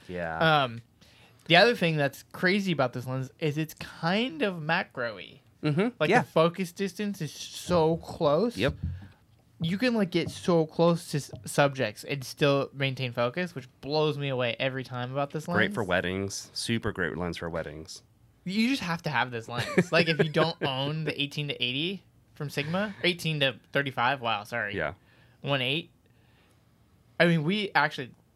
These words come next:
Speaker 2: like, a friend of ours actually lost our, like, we had one of these in the
Speaker 1: Mm-hmm.
Speaker 2: office, and for a while, he, like, lost it.
Speaker 1: So we
Speaker 2: But
Speaker 1: got another one.
Speaker 2: Yeah.
Speaker 1: Purchased it twice. So that's a
Speaker 2: Um,
Speaker 1: great lens.
Speaker 2: yeah, that, I always recommend that lens. It's a great starter
Speaker 1: Like,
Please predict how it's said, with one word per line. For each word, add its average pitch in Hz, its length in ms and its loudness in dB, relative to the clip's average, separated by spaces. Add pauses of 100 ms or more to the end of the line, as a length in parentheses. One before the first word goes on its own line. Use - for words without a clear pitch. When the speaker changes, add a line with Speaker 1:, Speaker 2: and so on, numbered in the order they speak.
(100)
Speaker 2:
like, 120 340 -8 (200)
a 131 60 -14
friend 156 260 -2
of 131 80 -4
ours 120 200 0
actually 120 260 -4
lost 131 500 0
our, 131 380 0
like, 135 180 -6
we 131 60 -8
had 139 220 0
one 123 80 -12
of 113 60 -18
these 113 140 -16
in - 120 -4
the 117 40 2
Speaker 1:
Mm-hmm. 113 220 0
Speaker 2:
office, 120 160 -10
and 127 80 -14
for 131 100 -10
a 127 60 -6
while, 123 240 -4
he, 139 160 -10
like, 120 180 -8
lost 120 400 -6
it. 113 220 -12 (1200)
Speaker 1:
So - 120 -2
we - 20 2
Speaker 2:
But 98 80 -4
Speaker 1:
got 110 100 4
another 120 240 0
one. 92 140 -2 (760)
Speaker 2:
Yeah. 113 260 -2 (360)
Speaker 1:
Purchased - 320 -8
it - 80 -12
twice. 95 400 -6 (720)
So - 100 2
that's 151 160 6
a - 20 -2
Speaker 2:
Um, 123 40 -16
Speaker 1:
great 117 180 2
lens. 110 220 0
Speaker 2:
yeah, 110 200 -4 (140)
that, 156 260 0 (140)
I 175 460 0
always 156 440 4
recommend 127 380 -6
that 104 160 -6
lens. 107 360 -12
It's 120 140 -16
a - 20 -16
great 117 320 -6
starter 113 320 -6
Speaker 1:
Like, 143 140 2